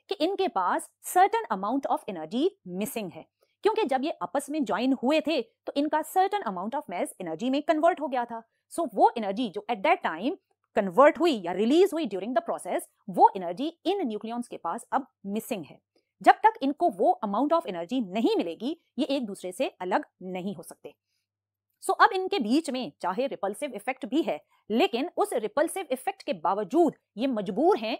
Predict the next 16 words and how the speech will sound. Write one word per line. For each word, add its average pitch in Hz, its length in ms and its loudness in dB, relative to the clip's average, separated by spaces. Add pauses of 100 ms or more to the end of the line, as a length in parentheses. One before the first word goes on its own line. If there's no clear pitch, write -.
एक 294 220 0
दूसरे 202 240 -10
के 175 140 -10
साथ 233 280 2 (280)
बाइंड 311 340 2
होकर 185 380 0 (160)
न्यूक्लियस 220 380 0
में 220 240 -4
रहने 185 280 -4
के 160 120 -10
लिए, 151 220 -16 (280)
क्योंकि 330 320 2 (260)
इनके 392 220 2
पास 226 320 -2
एक - 100 -12
certain 415 440 0